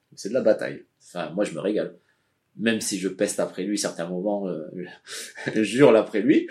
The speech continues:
quand je suis tout seul dans mon, dans l'atelier. Mais j'aime ça.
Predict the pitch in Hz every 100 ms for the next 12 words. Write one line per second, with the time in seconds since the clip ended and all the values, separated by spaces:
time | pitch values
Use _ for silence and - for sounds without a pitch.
0 | - - 95 - - 98 110 107 92 90
1 | 90 95 87 80 92 87 135 - - -
2 | _ _ - 69 69 62 57 - _ _
3 | _ _ _ _ _ 82 - - -